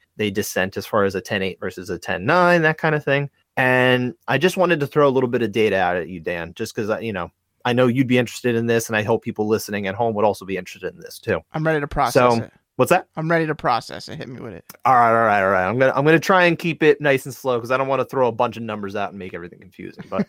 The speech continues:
Speaker 2: <laughs>
Speaker 1: put it this way. Based s-, purely on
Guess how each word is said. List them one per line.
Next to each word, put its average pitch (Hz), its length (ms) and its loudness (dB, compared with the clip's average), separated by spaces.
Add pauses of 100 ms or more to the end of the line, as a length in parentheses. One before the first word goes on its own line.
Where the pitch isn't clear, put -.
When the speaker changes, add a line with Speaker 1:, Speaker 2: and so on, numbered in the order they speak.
Speaker 2:
<laughs> 214 100 -10 (960)
Speaker 1:
put 165 120 2
it 160 80 2
this 120 220 0
way. - 200 -16 (440)
Based 170 300 2
s-, - 300 -10
purely 208 600 6
on 143 500 2